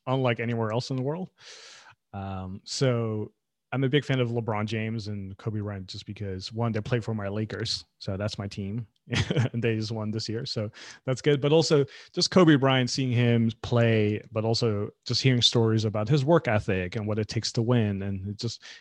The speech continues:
his attitude and mentality about winning and just doing whatever it takes to get stuff done, uh, even playing through major injuries and still winning and then getting stuff done really, uh,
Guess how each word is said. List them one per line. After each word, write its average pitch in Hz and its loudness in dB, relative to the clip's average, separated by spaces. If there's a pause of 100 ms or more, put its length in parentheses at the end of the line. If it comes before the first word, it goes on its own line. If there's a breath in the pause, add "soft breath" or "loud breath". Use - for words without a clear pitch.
his 107 -2 (120)
attitude 113 0
and 104 -4
mentality 110 -2
about 101 -6
winning 104 -2
and 104 -8
just 101 -12
doing 117 0
whatever 107 -2
it 104 -6
takes 104 -12
to 110 -14
get 104 -12 (240)
stuff - -8
done, 104 -6 (580 loud breath)
uh, 104 -8
even 123 -2
playing 123 -2
through 113 -4
major 113 0
injuries 104 -2
and 107 -6
still 104 -4
winning 101 -4
and 98 -8
then 95 -8
getting 98 -6
stuff - -10
done 95 -8
really, 101 -2 (480 loud breath)
uh, 98 -6